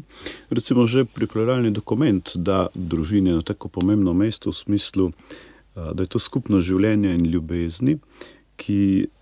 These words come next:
nekako postane tudi prednostni kraj vzgoje in pa krščanskega življenja, a ne, v smislu, kar je koncil že rekel,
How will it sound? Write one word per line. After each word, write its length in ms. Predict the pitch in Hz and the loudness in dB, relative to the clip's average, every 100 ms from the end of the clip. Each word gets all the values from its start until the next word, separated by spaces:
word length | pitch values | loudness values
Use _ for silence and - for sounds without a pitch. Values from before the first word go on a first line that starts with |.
| - | -8
nekako 640 | - 101 - 98 - - - | -2 -2 -2 -8 -8 -20 -8
postane 520 | 90 - 117 107 98 | -6 -2 0 2 2
tudi 220 | - 101 - | 0 -6 -2
prednostni 480 | 113 101 92 - - | 0 2 0 -2 -4
kraj 260 | - 101 | 0 2
vzgoje 680 | 80 80 101 127 113 95 87 - | 0 -4 -2 0 2 2 -2 -4
in 180 | 85 85 - | -4 -4 -2
pa 160 | 82 | -6
krščanskega 720 | - - - 95 90 - 78 76 | -6 -10 -4 -4 -2 -2 -2 -2
življenja, 400 | 85 131 95 73 | -2 -2 -2 -2
a 40 | 78 | -4
ne, 80 | 82 | -6
v 320 | 87 - - | -8 -10 -4
smislu, 320 | - 80 80 | -2 -2 0
kar 160 | 87 80 | 0 0
je 80 | |
koncil 340 | - 80 123 90 | -2 0 2 2
že 160 | 85 | 2
rekel, 320 | 80 73 73 | -2 -2 -4